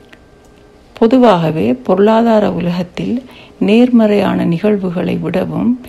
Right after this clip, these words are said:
எதிர்மறையான நிகழ்வுகளுக்கு நாம் அதிக முக்கியம் கொடுக்கிறோம் என்கிறார் எட்மண்ட்ஸ்.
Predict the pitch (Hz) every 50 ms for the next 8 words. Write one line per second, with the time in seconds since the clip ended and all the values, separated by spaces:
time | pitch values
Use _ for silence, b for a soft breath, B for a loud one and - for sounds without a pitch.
0 | B B B B _ - 185 180 202 254 254 254 247 233 226 208 202 190 180 180
1 | 180 175 175 170 170 165 - 180 175 175 170 165 175 160 156 147 - - 220 220
2 | 208 - - - - 160 170 208 202 226 233 226 202 170 - - - 165 185 185
3 | - 160 151 139 135 - 175 175 - 208 214 - - 180 170 175 180 175 - -
4 | - 156 156 156 139 - 101 - - - - -